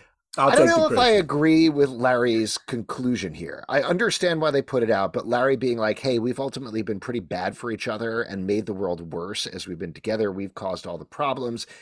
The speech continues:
Speaker 2: and they caused subsequent problems. We gotta separate in order to make things better and find ourselves." I don't know if that's been the core ethos of the show the entire time. Like
Speaker 1: That's true, but it is very kind of like, you know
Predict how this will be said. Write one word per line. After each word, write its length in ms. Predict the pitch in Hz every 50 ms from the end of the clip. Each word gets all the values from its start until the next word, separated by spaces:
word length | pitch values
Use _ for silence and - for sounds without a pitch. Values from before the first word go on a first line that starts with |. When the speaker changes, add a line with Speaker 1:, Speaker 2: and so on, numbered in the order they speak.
| - _ _
Speaker 2:
and 100 | 113 113
they 100 | 113 92
caused 340 | - - 123 113 107 101 -
subsequent 460 | - 120 - - - - 113 98 -
problems. 480 | - - 117 110 107 107 104 104 101 - - - _ _ _
We 180 | - 123 123 139
gotta 200 | 135 123 113 98
separate 800 | - - - - 127 113 - 107 92 92 87 78 73 76 - - _ _ _ _ _ _ _ _ _ _ _ -
in 120 | 123 113
order 240 | 110 104 101 98 98
to 100 | - 107
make 220 | 98 98 92 -
things 160 | - 92 90
better 260 | - - 95 87 85 85
and 100 | 82 80
find 300 | - 98 90 90 95 120
ourselves." 600 | 117 113 - - 139 131 135 156 160 - - - _ _ _ _ _ _ _ _ _ _ _ _ _ -
I 140 | - 196
don't 380 | 240 285 311 311 302 277 - -
know 340 | 165 165 175 175 180 185 185
if 160 | 165 - -
that's 560 | 113 131 131 127 139 139 - - - - -
been 720 | - 101 98 113 127 123 123 120 113 110 113 110 104 104 - -
the 160 | - 113 -
core 380 | - - - 123 117 113 110 107
ethos 580 | - 120 113 107 - 113 101 101 101 - - 107
of 140 | 92 -
the 100 | - 90
show 380 | 90 - - - 151 190 233 196
the 200 | - 131 - 50
entire 420 | - - - - - - - - -
time. 340 | - - - - - - - _ _
Like 340 | - 117 117 113 104 - - -
Speaker 1:
That's 240 | 151 147 139 -
true, 380 | - - 220 240 262 254 220 190
but 400 | 143 113 110 190 180 185 170 - -
it 180 | 170 175 170
is 340 | 175 190 185 185 170 151 117
very 340 | 127 151 160 156 156 156 139
kind 240 | - - 151 147 147
of 120 | 127 113
like, 400 | 131 131 123 123 107 - 117 - -
you 180 | 127 127 131
know 420 | 123 117 113 107 104 104 101 -